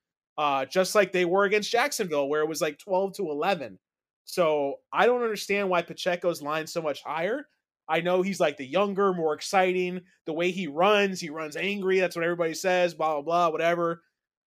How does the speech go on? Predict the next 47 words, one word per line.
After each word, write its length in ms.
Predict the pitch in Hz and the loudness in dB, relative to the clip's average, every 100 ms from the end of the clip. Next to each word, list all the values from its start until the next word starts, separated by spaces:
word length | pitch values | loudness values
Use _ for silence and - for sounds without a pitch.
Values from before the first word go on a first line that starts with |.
| - | -12
McKinnon's 440 | 165 220 233 208 - | -2 4 6 6 2
still 200 | 202 175 | 2 2
the 120 | 147 | 2
veteran. 440 | 151 156 165 160 | 4 4 4 0
They're 120 | 156 | -2
gonna 160 | 156 165 | -2 -2
trust 400 | - 175 170 - | -2 -2 -2 -2
him 100 | 175 | -6
more 240 | 165 160 | -4 -2
in 60 | 156 | -2
the 80 | 147 | -6
field 440 | - 160 156 151 | -8 -2 0 0
on 220 | 143 147 | -4 -4
important 520 | 147 139 165 165 147 139 | -6 -8 -4 -4 -4 -6
plays. 440 | 151 147 143 139 | -4 -2 -2 -6
So 340 | - 139 135 - _ _ _ - | -4 -2 -4 -6 _ _ _ 2
given 240 | 262 247 | 2 6
all 180 | 214 208 | 6 6
these 180 | 196 - | 4 0
situations, 760 | 185 175 170 170 170 175 165 _ _ _ _ _ - | 0 0 -2 -2 -2 -6 -8 _ _ _ _ _ 2
I 80 | 240 | 4
would 180 | 311 - | 4 0
still 360 | - 208 208 | 2 6 6
lean 200 | 202 214 | 4 0
over 260 | 214 214 220 | 2 4 2
at 100 | 214 | 2
seven 280 | 220 214 220 | 0 0 0
and 80 | |
a 60 | 202 | -2
half. 320 | 208 208 208 | -2 -2 -2
When 100 | 175 | -4
it 80 | 156 | -2
comes 200 | 190 202 | -4 -2
to 40 | |
these 140 | 202 170 | -6 -6
carries, 460 | - 175 185 180 | 0 2 4 2
man, 200 | 170 170 | 0 -2
if 100 | 170 | -2
you 140 | 165 214 | -4 -6
lose 220 | 202 196 | -4 0
on 180 | 180 170 | 2 2
the 60 | |
best 320 | 147 151 147 156 | 0 -2 -2 -4
number, 260 | 151 160 | -4 -2
you're, 260 | 147 156 135 | -4 -4 -6
you're 220 | 139 170 151 | -8 -8 -6
really 500 | 151 156 147 135 | -2 -2 -2 -6